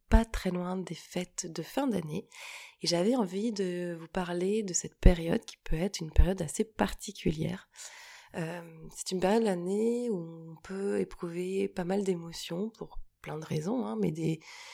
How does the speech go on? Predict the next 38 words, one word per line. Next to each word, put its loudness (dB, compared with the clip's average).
émotions, -2
euh, -6
qui -18
peuvent -8
être -10
positives, -4
de -2
la 0
joie, -2
du -6
bonheur, -8
de 2
l'excitation. -8
Et 0
elles 4
peuvent -2
s'opposer 4
ou 4
peut-être -10
même -2
s'associer -2
à -2
de -4
la -4
tristesse, -6
à -8
de -12
la -10
frustration, -6
ou -2
même 8
un 0
peu 2
de 2
stress -2
pendant -6
les -6
fêtes. -10